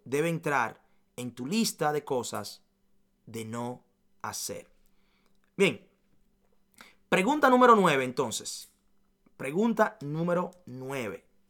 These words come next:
La pregunta número nueve es extremadamente importante.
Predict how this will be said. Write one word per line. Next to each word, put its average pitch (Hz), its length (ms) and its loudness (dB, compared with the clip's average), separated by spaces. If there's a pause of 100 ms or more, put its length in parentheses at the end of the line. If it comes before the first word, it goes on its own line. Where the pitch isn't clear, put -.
(3250)
La 151 120 -4
pregunta 262 300 4
número 262 320 4
nueve 151 580 4 (1080)
es - 120 -6
extremadamente 165 760 0
importante. 123 680 -8